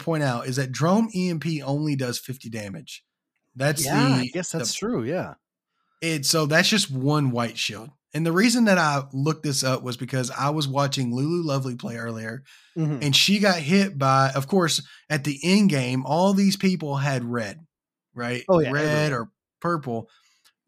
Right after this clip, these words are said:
Speaker 1: That's only two ticks off of a red, which is really not that much if you
Speaker 2: No.
Speaker 1: think of it. And so for me, I think that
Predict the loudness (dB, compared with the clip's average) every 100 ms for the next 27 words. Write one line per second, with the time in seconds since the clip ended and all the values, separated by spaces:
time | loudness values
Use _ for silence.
0 | 0 2 2 4 4 4 0 0 4 4
1 | 2 0 -2 -2 -6 -6 -2 0 0 -2
2 | -4 -2 -4 -8 -14 _ _ -2 4 4
3 | 4 2 4 4 4 4 2 -2 -4 -6
4 | -6 -8 -10 -8 -10 -8 -2 -2 -2 -6
5 | -10 -14 -20 -20 _ _ _ -4 0 2
6 | 2 0 0 -2 -4 -8 _ -6 -2 0
7 | 2 2 2 0 -2 -8 _ _ _ _
8 | _ _ 0 2 0 -4 -2 -4